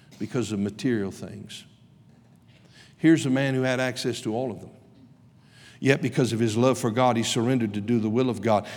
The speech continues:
It reveals his heart. Now, there are three things that we find about his heart, uh, if, and we'll note them in chapter one. I want you to notice, first of all, his passion. His passion. Nehemiah was a passionate person.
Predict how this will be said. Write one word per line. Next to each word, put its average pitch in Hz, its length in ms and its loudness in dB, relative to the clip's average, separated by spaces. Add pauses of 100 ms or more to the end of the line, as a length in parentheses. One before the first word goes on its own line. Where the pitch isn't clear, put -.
(120)
It 156 160 4
reveals 139 600 6
his - 420 -4
heart. - 720 -6 (320)
Now, 139 120 4
there 143 140 6
are 131 40 2
three 160 280 6
things 151 340 0
that 123 100 -2
we 123 100 0
find 131 280 0
about 113 220 2
his 117 140 -2
heart, 110 320 2 (480)
uh, - 80 -6 (220)
if, 143 480 -2
and 127 220 0
we'll 123 80 2
note 123 220 4
them 113 120 -2
in 107 60 -2
chapter 117 380 -2
one. 107 260 -2
I 135 120 -6
want 175 260 -6
you 156 60 0
to 131 80 -4
notice, 127 260 -2
first 120 300 -6
of 110 80 -2
all, 107 160 0
his 95 100 -6
passion. 104 600 -8 (560)
His - 180 -4
passion. 117 540 -4 (840)
Nehemiah 143 520 6
was 117 180 2
a 95 60 -2
passionate 117 680 -6
person. - 400 -10